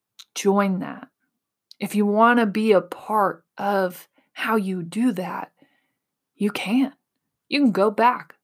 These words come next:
There's plenty of episodes for you to listen to. I apologize for the singing and the occasional rapping and song versions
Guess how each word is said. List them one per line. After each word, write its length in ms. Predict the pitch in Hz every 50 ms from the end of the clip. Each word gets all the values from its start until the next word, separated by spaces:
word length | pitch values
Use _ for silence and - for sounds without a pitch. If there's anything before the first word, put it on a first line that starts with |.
| _ -
There's 180 | 254 269 269
plenty 300 | - - 233 269 294 269
of 100 | 226 202
episodes 460 | 220 226 - 180 - - 208 190 190
for 120 | - - 208
you 120 | 208 208 202
to 60 | 190
listen 360 | - 196 190 - - - 196
to. 320 | 190 - 214 233 - - - - -
I 140 | 226 254 269
apologize 1040 | 262 - - - 214 220 233 247 262 269 254 269 269 262 254 254 254 254 247 - - - - - - - -
for 560 | - - 226 214 208 208 202 196 190 190 190 - - - - - - - - _ _ _ _ _ _ _ _ _ _ _ _ _ _ _ _ _ _ _ -
the 100 | 196 185
singing 680 | - - - 285 285 277 269 269 262 269 269 269 254 - - - - - - - - -
and 460 | 233 - 214 220 208 208 208 202 196
the 200 | 196 - 202 190
occasional 920 | 180 175 - - 233 247 247 226 226 233 226 220 214 202 190 185 196 - - - - - _ _ -
rapping 460 | 240 - - 269 269 269 254 226 208
and 160 | 190 185 175
song 380 | - - 247 269 277 269 262 240
versions 720 | 240 254 269 247 233 269 277 277 269 262 254 - -